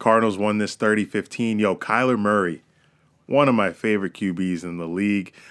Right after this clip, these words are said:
I just love the dual threat black quarterback. That's why if the Jags were to go two and fucking fifteen, I wanted Justin Fields. Fuck Trevor Lawrence. But Russ, my favorite quarterbacks are Russ,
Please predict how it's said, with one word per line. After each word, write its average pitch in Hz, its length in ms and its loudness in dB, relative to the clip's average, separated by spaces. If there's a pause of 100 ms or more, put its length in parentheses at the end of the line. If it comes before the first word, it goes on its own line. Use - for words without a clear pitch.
(140)
I 135 120 -2
just 131 280 -4
love 101 500 0
the 87 60 -12
dual 101 320 -2
threat 95 380 -4
black 87 280 -6
quarterback. 101 580 -2
That's 98 280 -4
why 95 200 -2
if 87 100 -6
the - 80 -12
Jags 95 460 -4
were 110 180 -2
to 127 80 0
go 92 220 -4
two 90 260 -6
and 85 160 -8
fucking 85 680 -6 (420)
fifteen, 104 440 -2
I 98 60 2
wanted 95 240 0
Justin 92 360 -4
Fields. 110 720 -4 (1200)
Fuck 123 220 -10
Trevor 87 280 -6
Lawrence. 80 560 -12 (800)
But 95 120 -6 (100)
Russ, 123 340 2
my 127 140 0
favorite 131 280 2
quarterbacks 123 420 2
are 92 100 -2
Russ, 107 640 -4